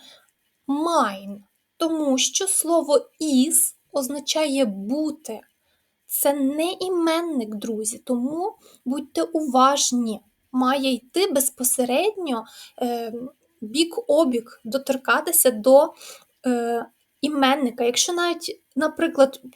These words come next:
тут був би іменник, ми б все одно б обрали б mine, тому що їх розділяє дієслово is. Одразу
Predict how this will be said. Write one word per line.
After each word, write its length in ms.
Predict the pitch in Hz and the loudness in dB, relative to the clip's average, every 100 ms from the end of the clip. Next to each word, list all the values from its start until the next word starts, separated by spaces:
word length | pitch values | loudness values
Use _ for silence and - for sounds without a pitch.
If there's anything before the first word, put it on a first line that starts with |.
| _ | _
тут 260 | - 330 226 | 4 4 4
був 280 | 233 285 233 | -2 -2 2
би 120 | 254 | 0
іменник, 1000 | - 262 247 247 220 254 392 254 - _ _ _ - | 4 6 6 4 0 -2 -4 -6 -16 _ _ _ -6
ми 100 | 330 | 2
б 20 | |
все 260 | - 320 | 2 4
одно 320 | 311 240 311 392 | 4 2 0 0
б 160 | - - | 0 0
обрали 540 | 247 254 240 254 302 | 2 4 4 4 2
б 100 | - | -2
mine, 640 | 262 269 285 302 254 220 196 - _ _ | 0 4 4 4 2 -2 -6 -12 _ _
тому 360 | 254 240 285 370 | -2 0 -2 -4
що 280 | - - 339 - | -6 -4 -6 -6
їх 360 | 240 262 269 - | -4 -4 -4 -4
розділяє 880 | 277 262 247 220 220 214 247 359 302 | 0 2 2 -2 -4 0 0 0 -2
дієслово 640 | 208 233 196 - 294 285 277 - | -2 -4 -2 -2 -2 -2 -4 -2
is. 340 | 240 220 - - _ _ _ | -2 0 -2 -4 _ _ _
Одразу 800 | 277 220 214 277 339 427 415 392 | 2 2 2 2 4 2 2 -2